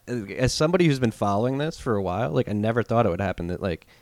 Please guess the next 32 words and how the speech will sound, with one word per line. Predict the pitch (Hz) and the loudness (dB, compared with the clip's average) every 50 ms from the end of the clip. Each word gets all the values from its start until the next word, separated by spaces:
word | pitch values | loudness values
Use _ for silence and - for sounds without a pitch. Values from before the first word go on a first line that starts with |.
| _ _ _ _ _ | _ _ _ _ _
he | - 117 110 | -2 -2 0
literally | 107 113 135 139 131 127 110 104 98 | 2 4 4 6 6 6 4 4 0
said | 92 - 120 113 110 95 90 | 0 0 0 0 0 0 -2
we | 92 92 | -4 -8
should | - 101 - | -6 -4 -2
probably | - 110 101 95 95 95 | -2 0 0 2 0 0
go | 90 98 92 90 87 | 0 0 0 0 0
below | 87 87 87 82 | -2 -4 -4 -4
zero, | 71 - 92 90 - - - - - - - _ _ _ _ _ _ _ _ _ _ _ - - | -4 -4 -4 -4 -4 -6 -6 -8 -10 -14 -16 _ _ _ _ _ _ _ _ _ _ _ -10 -6
uh, | - - - 76 - - - | -6 -4 -4 -4 -6 -4 -2
in | - 117 107 | 2 2 2
a | 95 - | 2 0
tweet. | - - 104 92 78 71 65 - _ - | 0 0 0 0 -2 -2 -6 -10 _ -8
And | - 82 82 85 71 60 - - | -6 -6 -4 -6 -6 -8 -10 -6
to | - - 101 | -2 -2 -2
think | - - 113 107 107 104 - | 0 2 2 2 2 0 -2
that | - 98 - | -4 -4 -4
the | - - | -4 -4
president | - - 107 95 92 101 107 104 | -2 -2 -2 0 0 0 0 0
of | 101 | 0
the | 98 | 0
United | 98 95 92 90 92 92 90 90 - | 0 -2 -2 -4 -4 -6 -6 -8 -8
States | - - 87 90 90 - - | -8 -6 -6 -6 -6 -8 -10
is | 85 80 - | -12 -8 -6
openly | - 90 87 - - 92 95 95 | -4 -4 -4 -4 -4 -6 -6 -6
calling, | 87 - - 85 87 87 85 78 78 80 - - _ - _ _ _ _ | -6 -6 -4 -4 -4 -2 -4 -4 -6 -8 -12 -16 _ -20 _ _ _ _
number | - 156 143 104 | 2 6 6 6
one, | 90 - 123 131 120 | 8 8 8 8 8
that | 98 90 | 6 2
he's | 90 90 - | 0 -2 -2
even, | - 113 110 110 104 95 | -2 0 0 2 2 2
like, | 90 87 | 0 -2